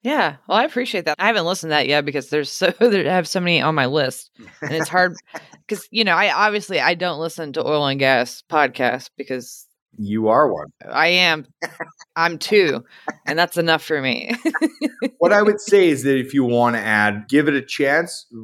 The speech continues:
Speaker 2: Find,
Speaker 1: Oh, yeah.
Speaker 2: we'll find one of his guests that really, you know, is really, you're a fan of, and take a listen. I don't think you'll be disappointed. And I wanna know if you're a fan after that. You gotta make sure
Speaker 1: Okay.
Speaker 2: you tell me and let me know.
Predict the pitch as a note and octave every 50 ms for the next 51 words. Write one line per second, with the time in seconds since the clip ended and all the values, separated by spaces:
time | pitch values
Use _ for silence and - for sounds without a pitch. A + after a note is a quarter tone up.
0 | G#2+ - - C3+ B2+ D#3 G3 G#3+ A3 G#3 E3 C3 B2 _ _ - B2+ B2+ C3 -
1 | _ C#3 C#3 D3 D3+ D3 B2+ C3 C3 C3+ B2+ A2 G#2 A#2 A2 G2 F#2 - G2+ A2
2 | C3 - - - A#2 F#2+ - G2+ G2+ G#2 G#2+ A2+ A2+ A2+ A2 A2+ A2+ A2 G#2+ -
3 | _ _ - - - - _ - F#2+ F#2 G2 G2+ G#2 G#2+ G#2 G2+ G#2+ G2+ G#2 G#2
4 | G2+ F#2+ F2+ G2 G#2 G2+ G2+ G2+ G2 G2 G2 G#2 A2+ F#2+ G2 G2 F2+ - - G2+
5 | G2 G2+ G#2+ A#2 B2+ C3+ C3+ - - - G2 G2 F#2+ F#2+ F#2+ F#2 F#2+ F#2 - -
6 | A2 G#2+ G#2 G2+ F#2+ F2+ - - - - A2+ A2 A2 G#2+ - E2+ G2 F#2+ G2 G2
7 | G2+ G2+ - G2+ F#2 F2 G2 F2 F2+ F2+ E2+ F2+ F2+ - F2+ _ _ G2+ G2+ G#2
8 | G#2+ A2+ A#2+ A#2+ A#2+ _ - - _ _ A#2 A#2 A#2 A2+ A2+ A#2 B2+ C3+ D3 D#3
9 | D#3 D3 C3+ C3 C3 C#3 D3 E3+ F3+ G3 - B2 A2 - - - A#2 A2 A2 A2
10 | G#2+ G2 - - - A2+ G#2 G2+ F#2+ F2+ F2 E2 E2 D#2 - _ E2 D2 C2+ C2
11 | B1 - _ D#2+ F#2 F2 F#2+ G2 G2 G2+ G#2+ C#3 G3+ A#3 D#4+ B3+ A#3 C#4 - _
12 | _ _ A2 G#2 G2+ G2+ G2+ G2 - F#2+ F#2+ F#2+ F#2+ F#2+ G2 F#2 F#2 E2 D2